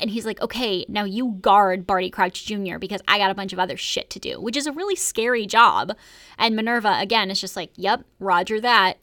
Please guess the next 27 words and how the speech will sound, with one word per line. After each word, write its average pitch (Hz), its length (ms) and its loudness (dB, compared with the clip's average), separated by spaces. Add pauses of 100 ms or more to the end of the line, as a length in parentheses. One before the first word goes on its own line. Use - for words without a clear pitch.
(140)
She's - 280 -4
just, - 220 -4
like, 277 200 0 (140)
m-, 208 220 -12 (160)
made 208 400 -2
of 185 120 -2
steel. 190 400 -2
And 226 140 0
there's 233 160 -2
this 226 160 -10
one 226 180 0
moment 208 320 -2
where 180 400 -2
she 233 220 -2
looks 226 340 -2
like 214 140 -6
she's 202 180 -6
about 190 260 2
to - 80 -8
be - 100 -12
sick, - 580 -6 (300)
but - 80 0
she's - 180 -4
pointing 208 440 -6
her 190 180 -6
wand 185 560 -2
at - 220 -2